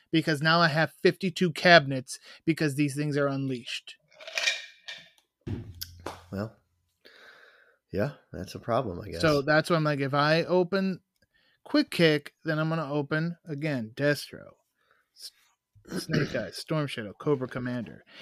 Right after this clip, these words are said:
Speaker 1: And then I'll be like, "Well, wow, these guys now, instead of a box on a shelf,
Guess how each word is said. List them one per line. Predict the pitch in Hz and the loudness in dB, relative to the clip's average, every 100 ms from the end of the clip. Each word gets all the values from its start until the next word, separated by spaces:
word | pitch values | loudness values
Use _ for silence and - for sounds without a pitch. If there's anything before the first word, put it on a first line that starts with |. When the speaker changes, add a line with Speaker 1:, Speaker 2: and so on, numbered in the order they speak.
| - | -10
Speaker 1:
And | 165 175 | 0 4
then | 226 | 6
I'll | 226 | 6
be | 170 | 6
like, | 156 151 | 6 4
"Well, | 160 190 180 | 2 4 6
wow, | 170 220 254 165 | 6 6 4 4
these | 135 160 190 | 2 0 0
guys | - 180 156 143 | 2 4 6 4
now, | 147 175 196 180 147 | -2 0 2 0 -2
instead | 131 135 - 147 139 | -8 -12 -10 -8 -6
of | 131 | -8
a | 123 | -10
box | 113 135 170 - | -4 2 2 2
on | 190 | 0
a | 135 | 0
shelf, | - 135 | -2 -4